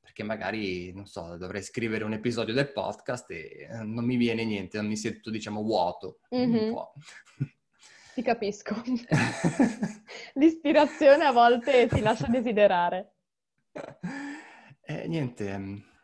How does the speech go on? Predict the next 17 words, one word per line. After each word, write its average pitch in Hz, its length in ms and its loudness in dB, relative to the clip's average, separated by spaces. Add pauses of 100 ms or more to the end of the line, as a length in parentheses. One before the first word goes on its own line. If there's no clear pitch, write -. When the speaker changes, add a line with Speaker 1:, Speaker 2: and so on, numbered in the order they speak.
(600)
Speaker 1:
quello 143 260 -2
che 139 120 -4
in 135 120 0
quei 143 140 2
momenti 139 520 2
cerco 117 420 -4
poi 120 160 0
di 139 100 -2
fare 120 380 0
è - 320 -4
mi, 120 480 -2
mi 147 140 0
costringo 151 1040 2 (260)
a 127 60 -2
iniziare. 110 840 0 (280)
Nel 123 140 0
senso, - 600 -6